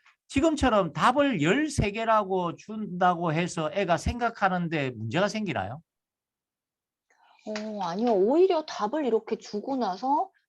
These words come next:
Speaker 2: 생각을 하는 과정이 더
Speaker 1: 네.
Speaker 2: 많이 생각하게 만드는 것 같습니다.
Speaker 1: 근데 왜 우리는 전자를 선호할까요?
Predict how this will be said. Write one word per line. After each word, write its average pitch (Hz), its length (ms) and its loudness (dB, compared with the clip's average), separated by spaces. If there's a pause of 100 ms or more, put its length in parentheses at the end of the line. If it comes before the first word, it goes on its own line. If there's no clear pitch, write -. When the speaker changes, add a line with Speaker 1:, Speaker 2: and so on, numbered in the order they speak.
(120)
Speaker 2:
생각을 403 460 -2
하는 320 220 0
과정이 220 880 -2
더 240 240 0
Speaker 1:
네. 302 60 -2
Speaker 2:
많이 185 220 -2
생각하게 349 460 -6
만드는 214 420 -2
것 170 80 -6
같습니다. 151 540 -18 (680)
Speaker 1:
근데 320 220 0
왜 285 120 2
우리는 214 400 0
전자를 180 480 0
선호할까요? 107 720 -8